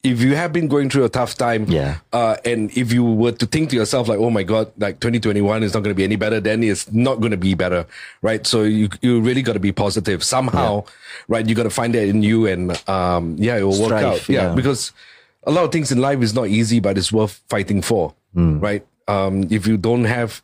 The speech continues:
Speaker 1: a s-, particular skill and you wanna pick it up, right? I think now it's so easy because you have all the, the,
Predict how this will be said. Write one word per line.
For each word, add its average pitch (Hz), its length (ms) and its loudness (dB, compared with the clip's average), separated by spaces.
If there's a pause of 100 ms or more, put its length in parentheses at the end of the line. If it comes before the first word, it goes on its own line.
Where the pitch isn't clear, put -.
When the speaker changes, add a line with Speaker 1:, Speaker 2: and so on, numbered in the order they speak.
Speaker 1:
a 101 80 -2
s-, - 80 -8 (160)
particular 110 320 -2
skill 165 320 0
and 117 100 2
you 110 80 2
wanna 117 140 0
pick 170 180 -4
it 170 80 0
up, 180 240 -2 (360)
right? 127 180 2
I 123 80 0
think 151 160 0
now 143 400 2 (260)
it's 120 200 -2
so 151 180 0
easy 123 560 0 (100)
because 104 320 -2
you 117 120 0
have 107 160 -2
all 127 240 0
the, 110 200 0
the, 104 220 -2